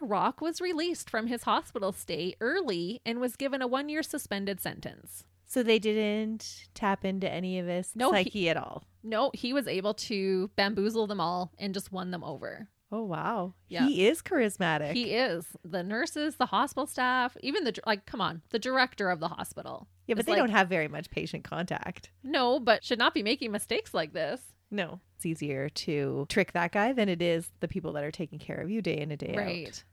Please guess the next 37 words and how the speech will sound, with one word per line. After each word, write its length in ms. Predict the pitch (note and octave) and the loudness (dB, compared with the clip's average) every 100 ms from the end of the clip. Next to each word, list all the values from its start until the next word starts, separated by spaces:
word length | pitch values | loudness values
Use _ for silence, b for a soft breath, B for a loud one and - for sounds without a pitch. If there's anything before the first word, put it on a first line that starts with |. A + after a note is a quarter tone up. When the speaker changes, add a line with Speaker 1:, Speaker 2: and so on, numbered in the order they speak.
| _ | _
Speaker 1:
Yeah. 220 | G#3+ G#3 E3 _ | 0 0 -2 _
And 160 | A#3+ A#3+ | -4 -2
he's 160 | D4+ A4 | -2 -2
a 60 | |
master 320 | B3+ F#3+ - | -2 -2 -4
manipulator. 720 | G#3+ G3+ - G3 D#3 A#2 E3 - - | -6 -6 -4 -4 -2 -4 -8 -12 -6
So 80 | G#3 | -4
he 100 | A#3+ | -2
Speaker 2:
Mm-hmm. 80 | D4+ | -2
Speaker 1:
knows 180 | G4 - - | -2 -4 -10
what 260 | G3 G3 - | -2 -2 -2
to 80 | A3+ | -6
say 240 | G#3+ A#3+ | -4 -4
and 120 | G3 | -4
how 160 | F#3 F#3+ | -4 -4
to 80 | G3 | -4
say 220 | F3 F3 | -6 -4
it. 320 | G#2+ - - _ _ _ _ F#3 | -6 -10 -20 _ _ _ _ 0
After 260 | F#3 G#3+ | 0 0
his 300 | G3 G3+ - - | -4 -6 -8 -6
flying 380 | F#3+ F#3 A3 A#3+ | 0 2 0 -2
color 320 | B3+ B3 C4 | 0 2 2
review 420 | C4 B3 A#3+ C#4 | 0 -2 -2 -4
from 160 | A#3+ G#3 | -4 -4
the 80 | G#3+ | -2
hospital, 720 | B3+ E4+ - D#3+ C3+ E3+ C4 | -2 -4 -6 -4 -2 -4 0
the 80 | A3 | 0
media 380 | A3 D4+ F4+ A3+ | 2 0 2 0
started 340 | - F#3+ F#3+ F#3+ | 2 0 0 -2
to 100 | A3 | -6
view 240 | G3 G#3+ | -2 -4
Rock 320 | F#3+ F3+ A3 - | 0 0 -2 -4
as 140 | B3+ | -4
a 40 | B3 | -4
gentle 360 | A#3 B3+ D4 | -4 -6 -4
mountain 420 | C4+ A3+ B3+ - G3 | -2 -2 -2 -4 -4
man 400 | E3+ C3 F#3+ | -4 -4 -8